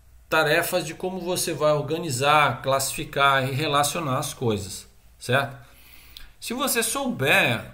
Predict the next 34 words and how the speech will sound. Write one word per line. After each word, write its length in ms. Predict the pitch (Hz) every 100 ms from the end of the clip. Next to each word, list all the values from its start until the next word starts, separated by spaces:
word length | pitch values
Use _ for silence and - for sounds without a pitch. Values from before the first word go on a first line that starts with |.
| 98
é, 280 | 110 110 107
é, 80 | 101
construir 640 | 139 135 - 147 139 175
uma 280 | 143 123 113
abstração 760 | 104 110 - 110 104 - 107 104
adequada, 640 | 104 131 131 147 180 120
ela 200 | 117 160
vai 300 | 160 196 190 - - -
ajudar 400 | 143 160 180 165
você 260 | 180 175 190
a 40 |
gerenciar 540 | 190 196 202 - 190 190
a 20 |
complexidade 960 | 208 202 202 202 240 208 143 165 120 - -
do 180 | 120
software, 480 | 143 - 104 - 127
mas 200 | 117 127
também 320 | 127 123 123
do 80 | 139
modelo 320 | 143 117 110
de 140 | 113 127
dados. 300 | 123 123 - - - - - - - - - - - - - - - - - - - - -
Então, 200 | 180 247
no 140 | 269
dia 220 | 190 190
a 40 | 135
dia, 460 | 117 185 214 143
a 140 | - 139
gente 280 | 170 202 -
tem, 360 | 208 233 226 - - - - - - - -
é, 80 | -
é, 440 | 147 151 147 151 -
a 120 | 160
gente, 600 | 139 202 202 202 -